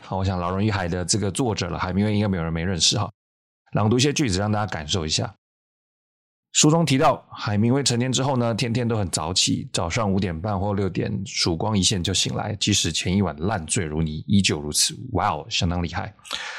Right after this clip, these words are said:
他就quote了海明威所提到的一些，哈，这个访问。他说，“当我在写书或故事的时候，我总是一见黎明就立刻振笔疾书。那时没有任何人会打扰你，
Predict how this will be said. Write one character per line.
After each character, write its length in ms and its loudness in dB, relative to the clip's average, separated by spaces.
他 120 -2
就 100 4
quote 420 2
了 100 -2
海 140 -2
明 120 4
威 200 0
所 240 0
提 140 -6
到 160 -2
的 80 -2
一 40 -2
些， 300 0
哈， 180 -4
这 120 -6
个 120 -2
访 240 -6
问。 160 -2
他 120 0
说 340 0
，“当 120 4
我 140 6
在 160 2
写 220 2
书 180 0
或 80 0
故 220 0
事 120 4
的 120 0
时 180 -2
候， 160 -2
我 180 -2
总 220 0
是 220 2
一 100 2
见 220 2
黎 100 0
明 220 0
就 160 0
立 200 0
刻 220 -4
振 220 -2
笔 180 -2
疾 220 -4
书。 340 0
那 180 6
时 240 4
没 140 2
有 120 0
任 380 -2
何 140 -2
人 180 -4
会 140 -2
打 180 -6
扰 160 -6
你， 180 -4